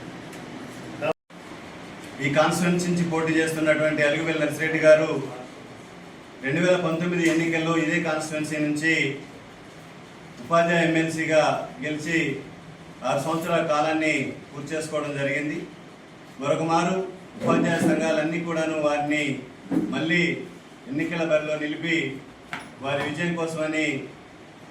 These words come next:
మేమందరం ప్రయత్నం చేస్తూ ఉన్నాం. ఈ ఆరేళ్ల కాలంలో ఉపాధ్యాయ ఎంఎల్సీగా అలుగుబెల్లి నర్సిరెడ్డి గారు ఈ కాన్స్టిట్యుయెన్సీలో విద్యారంగం కోసం,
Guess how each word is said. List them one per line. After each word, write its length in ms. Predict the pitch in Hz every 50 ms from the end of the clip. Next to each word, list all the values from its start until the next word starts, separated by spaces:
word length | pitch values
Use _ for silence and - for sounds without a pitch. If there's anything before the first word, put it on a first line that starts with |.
| - - -
మేమందరం 440 | 135 139 143 156 160 160 165 160
ప్రయత్నం 420 | 147 147 147 151 151 160 160 156 151
చేస్తూ 340 | 147 147 147 - 156 151 151
ఉన్నాం. 260 | 151 156 175 - - - - - - - - - - - - - - - - - - - - - - - - -
ఈ 40 | 139
ఆరేళ్ల 320 | 143 151 160 175 180 185
కాలంలో 540 | 190 185 175 170 170 170 170 170 170 175 185 185 190 - - - - - - - - - - - - - - - - - - - -
ఉపాధ్యాయ 500 | 135 131 165 175 180 180 180 180 185 170
ఎంఎల్సీగా 480 | 160 165 165 170 170 - 170 165 170 170
అలుగుబెల్లి 420 | 165 160 165 165 160 165 160 156
నర్సిరెడ్డి 380 | 151 151 151 156 165 170 170 170
గారు 320 | 165 165 165 165 165 170 165 147 - - - - - - - - - - - - - - -
ఈ 120 | 143 -
కాన్స్టిట్యుయెన్సీలో 800 | 160 165 170 175 170 - 170 170 170 170 - 170 170 165 170 180 180 190 - - - - - - - - - - - - - - - -
విద్యారంగం 640 | 135 135 139 180 180 180 180 175 175 175 175 170
కోసం, 460 | 170 165 165 165 165 165 170 175 185